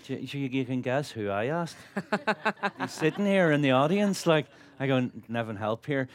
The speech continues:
Speaker 1: So, you know, that is what it's about. It's talking and it's freely giving away the information. But,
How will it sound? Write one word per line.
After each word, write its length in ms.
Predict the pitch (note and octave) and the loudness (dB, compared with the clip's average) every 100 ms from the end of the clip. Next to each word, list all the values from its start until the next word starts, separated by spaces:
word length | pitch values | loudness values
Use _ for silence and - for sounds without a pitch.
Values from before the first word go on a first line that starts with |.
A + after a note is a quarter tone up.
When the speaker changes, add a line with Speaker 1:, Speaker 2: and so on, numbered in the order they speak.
| - | -10
Speaker 1:
So, 300 | - D3+ C3+ | 2 4 4
you 180 | - C#3+ | 2 2
know, 120 | C3+ | 4
that 220 | C#3 D3+ E3+ | 4 4 4
is 220 | C3 A2 | 0 0
what 120 | A#2 | -4
it's 140 | G#2 | -2
about. 320 | G#2+ G#2 B2 B2 | -2 0 0 0
It's 260 | F2+ - | -6 -8
talking 500 | - B2 B2+ C#3+ B2+ | -4 0 0 -2 -4
and 100 | A2 | -4
it's 120 | G#2+ - | -8 -6
freely 280 | A#2+ A2+ | -6 -4
giving 260 | G#2+ G#2+ G#2 | -4 -6 -6
away 240 | G2+ G#2 | -4 -4
the 140 | G2+ G2+ | -4 -8
information. 680 | G2 - F#2+ G2 G2 C#3+ C3+ | -10 -10 -8 -8 -6 -6 -2
But, 180 | B2+ | -4